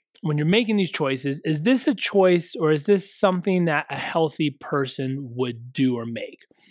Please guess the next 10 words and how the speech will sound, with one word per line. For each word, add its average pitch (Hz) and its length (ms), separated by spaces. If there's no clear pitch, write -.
And 185 380
obviously, 202 1160
there's 156 260
different 165 380
layers 143 320
and 143 100
elements 113 400
to 120 80
that, 104 180
right? 143 300